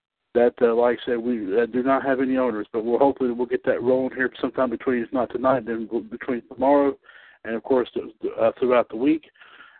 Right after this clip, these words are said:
And, uh, <clears throat> then, then as soon as we possibly can, we'll definitely, I'll definitely get the, uh, the, the next trivia title paper, the next trivia pay-per-view up and running, and we will have a,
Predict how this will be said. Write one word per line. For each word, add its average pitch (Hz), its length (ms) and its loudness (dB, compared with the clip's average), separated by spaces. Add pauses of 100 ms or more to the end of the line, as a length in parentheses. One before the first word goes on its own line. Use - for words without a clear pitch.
(120)
And, 117 420 -2
uh, 117 320 4
<clears throat> - 60 -20
then, 135 420 0 (180)
then - 180 0
as - 120 -4
soon 139 120 2
as 127 60 0
we 123 140 4
possibly 123 460 0
can, 143 320 -4
we'll 120 220 -4
definitely, 127 580 4 (440)
I'll 117 160 4
definitely 127 360 2
get 127 280 -2
the, 120 520 2
uh, - 120 -18 (140)
the, 117 240 2
the 120 80 -8
next 123 340 -6
trivia 127 420 2 (460)
title 127 320 2 (120)
paper, 135 260 -2 (160)
the 113 100 -8 (160)
next 135 220 -2
trivia 127 300 0
pay-per-view 131 640 2
up - 120 -4
and 113 160 -8
running, 160 320 0 (520)
and 110 200 -6
we 123 100 2
will 123 340 2
have 131 320 0
a, 113 160 0